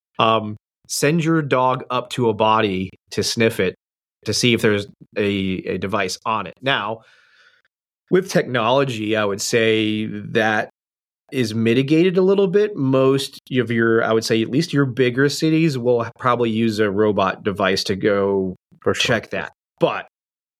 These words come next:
Speaker 1: how, I mean, there's hundreds and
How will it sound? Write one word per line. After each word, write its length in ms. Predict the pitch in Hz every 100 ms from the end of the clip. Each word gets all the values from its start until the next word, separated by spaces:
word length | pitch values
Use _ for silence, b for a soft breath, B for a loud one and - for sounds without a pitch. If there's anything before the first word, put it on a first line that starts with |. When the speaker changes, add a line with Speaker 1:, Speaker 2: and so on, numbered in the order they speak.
| _
Speaker 1:
how, 280 | - - 180
I 140 | 170 175
mean, 320 | 165 147 147 _
there's 260 | 220 175 175
hundreds 800 | 170 - 196 226 196 151 117 98
and 280 | 120 113